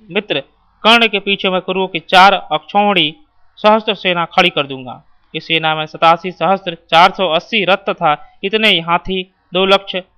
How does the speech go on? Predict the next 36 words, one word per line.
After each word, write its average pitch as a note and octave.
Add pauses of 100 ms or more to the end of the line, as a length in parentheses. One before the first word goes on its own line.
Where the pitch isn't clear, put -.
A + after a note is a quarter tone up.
(180)
छह A3
सहस्त्र G3
चार G3+
सौ G3+
चालीस D#3+
उत्तम G3
अश्वरोही E3+ (240)
और E3+
चार F3+ (300)
लक्ष G#3 (340)
सैंतीस F#3+
सहस्त्र F#3+ (100)
चार F#3+
सौ F#3
पदाति D#3+ (340)
योद्धा, D#3+
कुल F3+
मिलाकर E3+ (260)
आठ F3
लक्ष E3 (120)
चौहत्तर F3 (440)
सहस्त्र F#3+ (360)
आठ F3+
सौ F3
की D3 (160)
सैन्य E3+
शक्ति G3
होगी। C3+ (400)
इस D#3+
वर्षा D3+
ऋतु D#3
के D#3+
बाद D#3+
नदियों D#3+
में D3+
पानी D#3